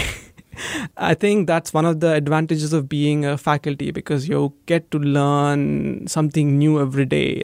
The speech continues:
Basically, I did wireless networking as my P H D. I'm in healthcare. Every day, every problem is completely different because every organ com-, acts pretty different from each other. So diagnosing it is pretty different.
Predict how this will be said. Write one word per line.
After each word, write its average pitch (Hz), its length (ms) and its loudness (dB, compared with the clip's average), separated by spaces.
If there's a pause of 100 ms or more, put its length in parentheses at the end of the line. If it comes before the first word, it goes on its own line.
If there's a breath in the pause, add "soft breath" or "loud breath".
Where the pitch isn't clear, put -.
Basically, 151 480 0
I 151 80 2
did 143 160 2
wireless 143 320 2
networking 147 500 -2
as 147 140 -6
my 147 120 -4
P - 160 -8
H - 160 -4
D. - 300 -6 (360 loud breath)
I'm 151 340 0
in 160 120 0
healthcare. 160 580 2
Every 165 220 2
day, 147 140 -2
every 175 220 2
problem 165 400 0
is 147 100 -4
completely 165 440 0
different 151 400 -4
because - 260 -4
every 151 220 0
organ 151 380 2
com-, 139 220 -4
acts - 360 -6 (240)
pretty 262 180 4
different 160 340 2
from 147 160 2
each 143 160 0
other. 156 240 2
So 143 160 -2
diagnosing 147 440 2
it 147 100 2
is 143 80 -2
pretty 143 200 -2
different. - 340 -6